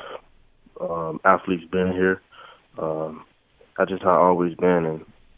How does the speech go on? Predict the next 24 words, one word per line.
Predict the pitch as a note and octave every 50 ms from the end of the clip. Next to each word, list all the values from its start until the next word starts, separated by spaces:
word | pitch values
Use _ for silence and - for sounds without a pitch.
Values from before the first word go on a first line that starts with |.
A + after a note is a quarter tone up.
| _ _ _ - - _ _
I | -
mean, | G2 G2+ G2
I | G2 G2+
just | F#2+ F#2+
work, | F#2+ G2+ F2+ E2+ G2 - -
I | G#2+
just | G2+ G#2 F#2+
worked | G2 F2+ D#2+ -
so | - F2
hard | E2+ F#2 F#2+ G2 G2 F2+ -
for | - G2+ G2+ G2 F#2
it, | F2
and | E2 E2
I | F2
just | F2+ F2+ F2+ F#2
never | F#2+ F2+ E2+ -
gave | - F#2 F#2+ F2+ F#2
up | F#2 - -
on | F#2 F#2 F#2+
it. | F#2+ - - _ _ - - - - - - - -
I | F2+
mean, | F2+ F2+ F2 F2 E2+ - - -
I, | F#2 F2 E2+ E2 - -
I | F#2 F2 E2+ E2+ E2+